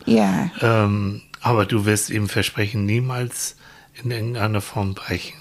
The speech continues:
Speaker 2: Das
Speaker 1: Nein,
Speaker 2: ist toll. Das
Speaker 1: nein.
Speaker 2: ist, das ist super.
Speaker 1: Weil ich das nicht möchte.
Speaker 2: Mhm.
Speaker 1: Aber ich möchte ja auch nicht, dass wenn ich was hätte, was ich erzähl und, und dass er denn das auch und ich sag, „Oh, bitte, sprich da nicht drüber, dass er
Speaker 2: Mhm.
Speaker 1: das durch die Klasse plappert.“
Speaker 2: Genau.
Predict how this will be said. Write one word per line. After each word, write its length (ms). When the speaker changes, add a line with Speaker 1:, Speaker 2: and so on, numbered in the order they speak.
Speaker 2:
Das 180
Speaker 1:
Nein, 100
Speaker 2:
ist 120
toll. 320
Das 280
Speaker 1:
nein. 80
Speaker 2:
ist, 160
das 180
ist 140
super. 240
Speaker 1:
Weil 160
ich 100
das 300
nicht 240
möchte. 580
Speaker 2:
Mhm. 240
Speaker 1:
Aber 180
ich 140
möchte 320
ja 160
auch 180
nicht, 220
dass 240
wenn 160
ich 180
was 240
hätte, 360
was 220
ich 240
erzähl 580
und, 260
und 200
dass 180
er 180
denn 220
das 220
auch 300
und 160
ich 120
sag, 220
„Oh, 120
bitte, 280
sprich 360
da 160
nicht 200
drüber, 180
dass 220
er 100
Speaker 2:
Mhm. 60
Speaker 1:
das 220
durch 180
die 160
Klasse 360
plappert.“ 600
Speaker 2:
Genau. 340